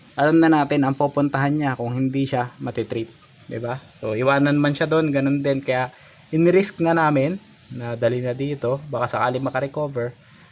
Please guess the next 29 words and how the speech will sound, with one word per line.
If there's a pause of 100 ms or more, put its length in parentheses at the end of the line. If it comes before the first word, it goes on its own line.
(120)
mapasama
pa
natin
siya
sa
ating
masarap
na (180)
<laughs>
menu. (720)
Ayan.
So,
ganun
din
ang
abutin
mo. (960)
Ayan.
So,
subukan
lang
natin
para
hindi
naman
ganun
ka (560)
masayang. (1300)
Okay?